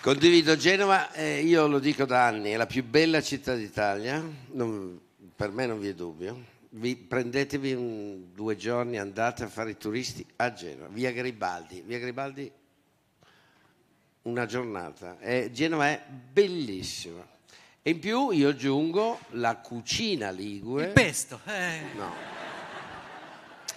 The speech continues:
Speaker 1: La
Speaker 2: Cazzo di
Speaker 1: cucina
Speaker 2: pesto.
Speaker 1: ligure, la cucina ligure
Speaker 2: Eh.
Speaker 1: è la cucina più importante, secondo me, tra tutte le regioni d'Italia. Batte tutti.
Speaker 2: Io, grazie
Speaker 1: La
Speaker 2: a Dio, c'ho,
Speaker 1: grande
Speaker 2: c'ho il
Speaker 1: cucina
Speaker 2: papà
Speaker 1: di
Speaker 2: emiliano
Speaker 1: Terra
Speaker 2: e quando
Speaker 1: di
Speaker 2: voglio mangiar
Speaker 1: Ma
Speaker 2: bene
Speaker 1: va.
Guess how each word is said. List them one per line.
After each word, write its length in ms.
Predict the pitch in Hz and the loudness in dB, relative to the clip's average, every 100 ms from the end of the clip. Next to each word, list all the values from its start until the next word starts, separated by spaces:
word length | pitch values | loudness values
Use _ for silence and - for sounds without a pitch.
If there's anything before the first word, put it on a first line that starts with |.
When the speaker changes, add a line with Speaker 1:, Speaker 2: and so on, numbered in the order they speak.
| - - - | -14 -20 -4
Speaker 1:
La 100 | 107 | -2
Speaker 2:
Cazzo 120 | 104 | 0
di 60 | 131 | 0
Speaker 1:
cucina 340 | 180 170 165 | 6 8 8
Speaker 2:
pesto. 160 | 143 139 | 6 8
Speaker 1:
ligure, 640 | 156 156 165 170 180 175 - - | 10 12 10 8 6 0 -10 -10
la 120 | 110 | -8
cucina 300 | 110 139 151 | -4 -2 0
ligure 920 | 127 135 143 170 202 233 170 156 135 131 _ _ _ - | 2 2 2 0 -2 -4 -10 -12 -14 -18 _ _ _ 0
Speaker 2:
Eh. 100 | 123 | 2
Speaker 1:
è 20 | |
la 140 | 151 | 4
cucina 580 | 123 123 - 165 196 196 - - _ - | 0 -2 0 2 2 -4 -10 -20 _ 0
più 60 | |
importante, 920 | 160 143 151 147 - 101 104 117 143 110 | 0 0 -4 -2 -2 -2 -2 -6 -10 -8
secondo 440 | - 107 113 123 | -8 -6 -4 -2
me, 180 | 113 113 | -4 -4
tra 180 | 113 107 | -6 -8
tutte 440 | - 139 139 139 | -8 -8 -6 -6
le 100 | 123 | -4
regioni 360 | 104 95 98 95 | -6 -6 -8 -8
d'Italia. 560 | 98 92 78 73 82 | -10 -10 -12 -10 -14
Batte 580 | 98 98 131 - - 147 - - | -6 0 0 0 -10 -12 -12 -10
tutti. 360 | 101 90 90 131 | -8 -8 -12 -8
Speaker 2:
Io, 100 | 127 | 0
grazie 320 | 123 123 131 | 4 4 4
Speaker 1:
La 60 | |
Speaker 2:
a 20 | 117 | 6
Dio, 100 | 165 | 8
c'ho, 60 | 180 | 8
Speaker 1:
grande 220 | 147 160 | 6 2
Speaker 2:
c'ho 120 | - | 2
il 100 | 160 | 4
Speaker 1:
cucina 220 | 156 156 | 6 6
Speaker 2:
papà 120 | 151 139 | 6 6
Speaker 1:
di 80 | |
Speaker 2:
emiliano 260 | 139 131 151 | 2 4 6
Speaker 1:
Terra 160 | 135 143 | 6 4
Speaker 2:
e 60 | |
quando 200 | 135 139 | 2 4
Speaker 1:
di 60 | 131 | 4
Speaker 2:
voglio 180 | 135 135 | 6 6
mangiar 300 | 131 135 127 | 4 2 2
Speaker 1:
Ma 60 | |
Speaker 2:
bene 320 | 123 123 117 | 6 8 8
Speaker 1:
va. 340 | - 92 85 | 6 4 2